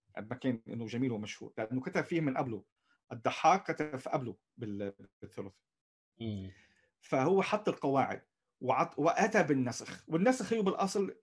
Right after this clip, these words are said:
Speaker 1: مهمته الكتابة، ال-، النسخ للقرآن بشكل سريع يعني. هيدي كانت أبرز وحدة. بعدين العصر العثماني،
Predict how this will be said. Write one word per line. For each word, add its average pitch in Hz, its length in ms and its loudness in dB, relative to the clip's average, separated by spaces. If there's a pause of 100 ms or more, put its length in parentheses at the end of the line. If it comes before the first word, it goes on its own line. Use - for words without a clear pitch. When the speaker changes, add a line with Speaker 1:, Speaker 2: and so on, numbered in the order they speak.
(180)
Speaker 1:
مهمته 208 540 2
الكتابة، 165 560 -2 (300)
ال-، 143 160 0
النسخ 156 460 -2
للقرآن 147 400 -2
بشكل 127 260 -6
سريع 120 280 -6
يعني. 95 240 -14 (1080)
هيدي 240 260 6
كانت 208 360 0
أبرز 180 360 2
وحدة. 147 180 -4
بعدين 180 440 4
العصر 143 400 -4
العثماني، 156 600 -4